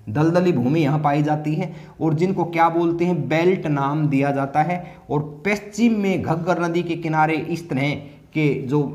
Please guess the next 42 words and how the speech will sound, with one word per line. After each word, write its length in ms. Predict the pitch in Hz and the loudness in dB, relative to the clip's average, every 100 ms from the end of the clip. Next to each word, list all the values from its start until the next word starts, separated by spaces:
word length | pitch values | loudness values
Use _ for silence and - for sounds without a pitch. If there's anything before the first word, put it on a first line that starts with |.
| 107 | -10
क्षेत्र 420 | 110 151 151 170 | -4 -2 0 2
हैं 120 | 151 | 2
उनको 220 | 165 151 | 2 0
नाली 420 | 143 143 143 135 143 | 0 4 4 4 0
कहा 640 | 117 104 127 175 98 - | -2 0 0 -2 -6 -8
जाता 320 | 113 107 98 | -4 -4 -2
है। 200 | 87 92 - - - | -6 -6 -12 -20 -6
पाँचवा 320 | 160 180 190 208 | 0 2 2 2
नंबर 240 | 214 214 | 2 0
देखिए, 280 | 196 208 208 | -2 -2 -2
हम 120 | 196 | 2
बालू 300 | 175 185 208 | 2 2 2
के 180 | - 185 | -2 -2
टीलों 320 | 180 180 190 | 0 0 0
की 120 | 185 | -2
चर्चा 300 | 175 170 175 | -4 -2 0
करते 300 | 175 170 151 | 0 -2 -4
हैं। 320 | 170 180 - - - | -4 -4 -6 -16 -4
तो 80 | 185 | 2
यहाँ 240 | 175 135 | 4 4
पर 140 | 151 214 | 4 2
students, 500 | - 202 196 202 160 | 0 0 2 0 0
जो 80 | 185 | 0
राजस्थान 680 | 156 175 202 - 190 165 | 4 4 2 -2 0 0
state 340 | - - 147 135 | -2 -2 -2 0
है, 80 | |
इस 140 | 160 165 | -2 0
side 260 | 160 160 | 0 0
पता 240 | 156 156 165 | 0 4 6
है 80 | 160 | 6
आपको, 320 | 160 - 165 | 4 0 -4
हरियाणा 500 | 147 139 151 156 160 | -2 0 2 2 2
के 120 | 147 | 0
सात 300 | 147 151 151 | 2 2 2
जिले 260 | 147 147 151 | 0 2 2
राजस्थान 500 | 151 151 156 147 147 | 2 0 -2 -2 -4
के 80 | |
साथ 260 | 147 143 143 | -2 -2 -2
में 80 | 147 | -4
सीमा 260 | 151 143 | -2 -2
बनाते 340 | 139 143 143 143 | 0 0 -2 -4
हैं। 160 | 147 | -6